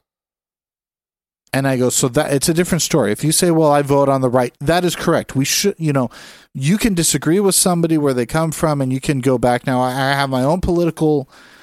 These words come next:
uh, uh, feelings about the whole situation, but I, you can, you can at least say, 'You know what?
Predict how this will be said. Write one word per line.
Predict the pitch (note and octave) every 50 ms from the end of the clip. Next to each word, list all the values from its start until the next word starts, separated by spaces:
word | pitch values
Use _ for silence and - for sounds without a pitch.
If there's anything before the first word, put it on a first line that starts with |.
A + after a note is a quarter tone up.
| - - - _ _ - -
uh, | B2 A#2 A2+ A#2+ A#2+
uh, | A2+
feelings | - - E3+ E3 E3+ D#3+ D#3 D#3 D3+ C#3+
about | D3+ D3+
the | D3 C#3
whole | C3+ D3 C#3
situation, | - - C#3+ - D#3 C#3+ C3 - C#3+ A#2+
but | - C#3+ C3 - -
I, | - C#3 - -
you | D3+ D3+ E3+
can, | - - F#3+ F3 E3 - -
you | D#3+ F3+
can | G#3 - -
at | G3+ F3+
least | E3+ E3+ F3+ D#3 -
say, | - F3+
'You | D#3 D3+ E3+
know | F3+ G3 G3
what? | F3+ F3 E3+ E3+ -